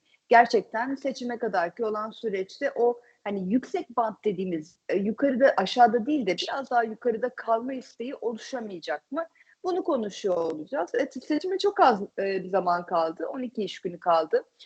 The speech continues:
Dolayısıyla aslında burada da bir bekleyiş, bir gerginlik de, bir stres de oluşmuş durumda. Tüm bu detayları ben hiç vakit kaybetmeden her çarşamba olduğu gibi,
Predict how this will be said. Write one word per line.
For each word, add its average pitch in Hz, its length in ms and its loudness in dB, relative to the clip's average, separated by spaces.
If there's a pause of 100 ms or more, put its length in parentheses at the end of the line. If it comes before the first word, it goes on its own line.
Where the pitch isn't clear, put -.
(200)
Dolayısıyla 226 440 0
aslında 233 520 0
burada 220 300 -2
da 220 100 0
bir 214 160 0
bekleyiş, 202 640 -2
bir 214 80 -2
gerginlik 190 760 2
de, 180 120 0
bir 196 100 -6
stres 226 600 -4
de 240 120 0 (320)
oluşmuş 262 540 -2
durumda. 226 580 2 (280)
Tüm 339 180 2
bu 285 80 0
detayları 240 760 2 (100)
ben 233 280 -4
hiç 294 180 -12
vakit 220 260 -18
kaybetmeden 190 1000 -8
her 302 180 -6
çarşamba 202 560 -2
olduğu 220 520 -4
gibi, 190 340 0